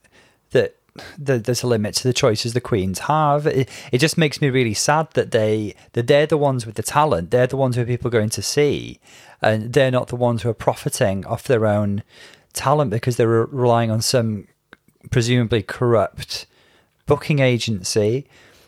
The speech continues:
They should unionize. That's, that's what they need. Like, no joke, they should unionize.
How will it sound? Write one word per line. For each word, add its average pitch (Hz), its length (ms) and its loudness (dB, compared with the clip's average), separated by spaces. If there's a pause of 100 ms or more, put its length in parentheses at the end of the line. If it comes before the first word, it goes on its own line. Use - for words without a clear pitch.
They 123 100 2
should 147 220 -2
unionize. 123 800 0 (420)
That's, 135 200 0
that's - 360 -2
what 170 80 -2
they 135 80 0
need. 131 240 -4
Like, 139 320 2
no 139 220 4
joke, 120 400 2
they 120 80 0
should 110 180 -6
unionize. 101 680 -4